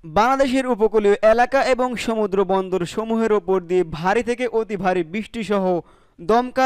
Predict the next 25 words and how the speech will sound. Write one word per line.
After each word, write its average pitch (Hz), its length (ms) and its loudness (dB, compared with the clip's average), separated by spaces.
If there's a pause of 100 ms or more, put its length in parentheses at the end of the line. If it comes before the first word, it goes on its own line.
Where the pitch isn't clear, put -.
বা 247 80 4 (140)
ঝড়ো 196 380 2
হাওয়া 185 220 2 (340)
বয়ে 208 200 0
যেতে 185 160 -2 (100)
পারে। 165 220 2 (600)
এ - 80 2
কারণে 269 240 0 (140)
সমুদ্র 208 340 -2 (160)
বন্দরগুলোকে 196 600 0 (160)
তিন 233 140 -8 (100)
নম্বর 208 260 -6 (100)
সতর্ক 196 320 -8 (160)
সংকেত 175 380 -4
দেখাতে 165 280 -4 (100)
বলা 160 240 2
হয়েছে। 160 340 -2 (640)
আজ 185 80 2 (120)
মঙ্গলবার 202 460 -4
সতেরোই 185 500 -2
জুন 233 160 -2 (520)
আবহাওয়া 233 540 0 (140)
অধিদপ্তর 196 520 -2 (200)
এক 190 60 -6 (140)
সতর্কবার্তায় 180 760 -4